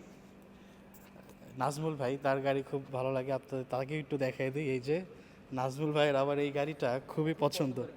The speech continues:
হ্যাঁ, ওনার খুব পছন্দ। ইনশাল্লাহ ফিউচারে ওনারও এরকম একটা গাড়ি হবে। আমরা যদিও সেম গাড়ি বের করছি, just স্কয়ার আর নোয়া, দুইটার নাম আলাদা, গ্রিলটা একটু আলাদা, but গাড়ির চেসিস, ইঞ্জিন সব কিছুই সেম।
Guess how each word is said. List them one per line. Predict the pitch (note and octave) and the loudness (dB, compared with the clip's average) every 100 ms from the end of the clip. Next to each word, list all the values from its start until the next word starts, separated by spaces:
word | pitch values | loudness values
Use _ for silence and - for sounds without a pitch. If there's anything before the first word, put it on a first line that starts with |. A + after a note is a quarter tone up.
| - - - - | -14 -18 -20 -14
হ্যাঁ, | C3 B2 A#2+ A2 | -10 -4 -2 -2
ওনার | A#2+ C3+ C#3 | -4 -2 -4
খুব | - C3+ | -6 -6
পছন্দ। | C#3+ C#3 F3 D#3+ E3 G3+ - - - - - | -4 -2 -2 0 0 -2 -12 -20 -20 -16 -4
ইনশাল্লাহ | C3+ C3 C#3 C3 B2 | -4 0 2 4 2
ফিউচারে | C#3 C3+ C#3 C3 | 0 0 2 2
ওনারও | B2+ C3 C3 | 2 2 2
এরকম | B2+ B2+ C3+ | 2 0 0
একটা | B2 - C3 A#2+ | -2 0 2 2
গাড়ি | A#2+ B2 B2+ | 2 2 2
হবে। | B2+ A#2 D3 - - - | 0 0 -2 -6 -18 -4
আমরা | - C3 D3+ | 0 4 4
যদিও | C3+ D#3 F#3+ | 2 4 4
সেম | F3+ D3+ E3 | 4 4 4
গাড়ি | E3+ E3+ F#3+ | 6 6 8
বের | D#3+ D3 | 6 6
করছি, | D3+ C#3+ - C#3+ E3 | 4 2 2 0 4
just | C#3 C3+ - | 4 4 0
স্কয়ার | C3+ - D3+ C#3+ | -2 2 4 6
আর | C#3 | 4
নোয়া, | C3+ C3+ D#3+ G#3 - - - - - - | 4 6 6 2 -6 -18 -16 -16 -16 -6
দুইটার | C#3 C#3 C#3+ | -4 0 0
নাম | C#3 D#3 F3+ | 4 4 4
আলাদা, | F3+ F3+ G#3 A#3 - - - - - - - - - - - - | 2 4 2 0 -6 -20 -20 -20 -20 -20 -20 -20 -20 -20 -18 -10
গ্রিলটা | C3+ D#3+ F3+ D#3+ | -2 2 2 2
একটু | C#3 - | 0 0
আলাদা, | A#2+ G#2+ A2+ A2+ | 0 0 -2 -2
but | B2+ B2 | -4 0
গাড়ির | C3+ C#3 | 0 0
চেসিস, | C#3 C#3+ C#3+ C#3 | -2 -4 -4 -6
ইঞ্জিন | C3+ B2+ C3 | -4 -4 -4
সব | B2 B2+ | -4 -6
কিছুই | C3+ - C3+ | -8 -8 -8
সেম। | - A#2 | -8 -8